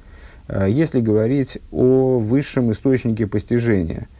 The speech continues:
то есть о, о его первичном корне, самом высоком корне, который мы можем,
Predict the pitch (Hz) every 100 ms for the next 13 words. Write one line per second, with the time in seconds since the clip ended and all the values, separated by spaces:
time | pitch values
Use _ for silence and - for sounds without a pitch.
0 | - - - 92 - 98 98 98 - 104
1 | 101 139 135 120 117 139 127 123 113 -
2 | 101 92 87 95 123 127 107 101 120 101
3 | 104 117 180 156 107 123 127 107 113 117
4 | 117